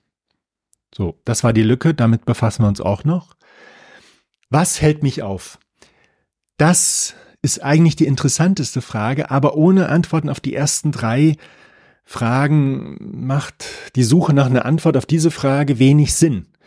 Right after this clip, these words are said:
Du musst ja wissen, wo du stehst, wo du hin willst und was die Lücke ist, damit du die Barrieren überhaupt finden kannst. Interessanterweise sind es aber eigentlich immer wieder die gleichen Dinge, die fehlen. Also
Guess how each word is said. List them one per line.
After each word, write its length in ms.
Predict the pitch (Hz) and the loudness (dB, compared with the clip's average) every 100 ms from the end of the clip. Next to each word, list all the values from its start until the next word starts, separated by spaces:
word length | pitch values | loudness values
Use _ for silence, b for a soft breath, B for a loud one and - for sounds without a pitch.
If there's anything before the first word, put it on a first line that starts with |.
| b b b b | b b b b
Du 80 | 117 | 0
musst 200 | 139 - | 0 2
ja 120 | 135 | 2
wissen, 220 | 139 139 | 2 2
wo 60 | 117 | 2
du 100 | 113 | 0
stehst, 440 | - 131 143 160 | -2 0 0 0
wo 60 | 131 | -2
du 100 | 127 | 0
hin 220 | 131 165 | 2 2
willst 280 | 120 147 - | 2 2 0
und 100 | 120 | -4
was 120 | 123 | -4
die 120 | - | -2
Lücke 260 | 117 135 - | 0 0 -2
ist, 320 | 107 131 - B B B - | -6 -6 -8 B B B 0
damit 240 | 120 120 | 2 4
du 80 | 123 | 2
die 100 | 117 | 0
Barrieren 560 | 117 107 107 117 135 | 0 0 2 2 2
überhaupt 520 | 120 113 104 113 - 202 _ - | 0 0 0 -2 -4 -20 _ -6
finden 340 | - 156 113 | -2 0 -2
kannst. 500 | - 82 85 - - B B B B B B B B B B B B _ - | -6 -6 -8 -12 -16 B B B B B B B B B B B B _ -2
Interessanterweise 1300 | 135 113 - 165 208 185 127 117 151 160 175 165 143 B B B | 0 0 0 0 2 2 2 2 2 4 4 2 0 B B B
sind 240 | - 131 151 | -4 0 2
es 140 | 143 | 2
aber 200 | 139 135 | 0 -2
eigentlich 300 | 127 135 127 | 0 -2 -2
immer 200 | 143 139 | -2 0
wieder 200 | 131 123 | 2 2
die 140 | 120 | 0
gleichen 480 | 107 107 120 - 123 | -2 -2 -2 -2 -2
Dinge, 240 | 107 117 110 | 0 2 2
die 160 | 98 | -2
fehlen. 760 | 95 - 117 123 92 131 151 b b b b b b b _ | -6 -2 0 0 0 -2 -4 b b b b b b b _
Also 400 | 117 104 92 | 0 2 0